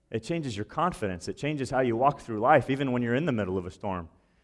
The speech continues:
Like, for example, when I was in high school, I think I was, like, a sophomore, but there was this senior who was, like, way bigger than me. Like, he was huge.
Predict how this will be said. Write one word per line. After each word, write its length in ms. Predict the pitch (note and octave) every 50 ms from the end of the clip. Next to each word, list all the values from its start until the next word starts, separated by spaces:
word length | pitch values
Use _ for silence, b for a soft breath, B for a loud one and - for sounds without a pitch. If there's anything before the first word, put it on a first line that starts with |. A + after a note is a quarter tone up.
| _ _ _ _ _ _ _ -
Like, 280 | C3 C3+ C3 - -
for 120 | - D3 D3
example, 360 | C#3 C#3 D#3+ D#3+ D#3 D#3 D3
when 100 | D3 D#3
I 80 | E3+
was 120 | F#3 E3+ C#3
in 60 | B2+
high 160 | B2+ C#3 D#3
school, 400 | D3+ - - - A2+ G#2+ G#2+ - - - _ _ _ _ _ _ _ _ _ _ _ _ _ _ b b b b b b b b b b
I 80 | -
think 140 | A#2+ D#3+ D#3
I 40 | D#3
was, 160 | C#3+ C3 A2+
like, 120 | A#2+ A#2 G#2+
a 60 | G#2+
sophomore, 580 | - - C3+ B2+ C3+ - - A2+ G2+ G2+ G2+
but 140 | F#2+ A2 -
there 120 | - D3+ D#3+
was 180 | D3+ B2+ G#2
this 140 | F#2+ A2 -
senior 640 | - - - F#3+ F#3+ F3 D#3+ C3 A2 G#2+ G#2+ G#2 - b b b b b b b b b
who 160 | - - D3
was, 440 | C3 A#2+ A2+ G2+ F2+ - - - - - _ -
like, 240 | - A2 G2 F2+ - - - _ _ _ -
way 440 | - G2+ G#2+ G#2+ A2 C3+ E3 D3+ C3
bigger 260 | A#2+ B2 A#2+ A2 A#2+
than 160 | G#2 G#2 G#2 G2+
me. 140 | G2+ G2
Like, 180 | G2 G#2 G#2 -
he 140 | - G#3 E3+
was 180 | B2 A2+ -
huge. 560 | - - F#3+ C#3+ A2 E2+ - - - - -